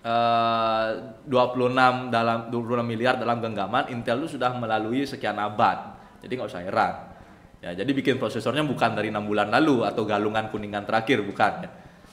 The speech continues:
Jadi bikinnya sudah sekian abad melalui ini, di tahap ini. Ya,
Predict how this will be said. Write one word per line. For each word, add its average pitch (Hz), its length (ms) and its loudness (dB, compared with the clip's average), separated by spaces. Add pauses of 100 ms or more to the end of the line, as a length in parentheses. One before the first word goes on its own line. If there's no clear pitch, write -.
(240)
Jadi 120 80 -4
bikinnya 127 380 -2
sudah 127 180 0
sekian 104 320 -4
abad 110 320 4
melalui 98 400 -4
ini, 101 80 -8
di 87 160 -12
tahap 92 240 -10
ini. 95 160 -12 (1500)
Ya, 92 240 -8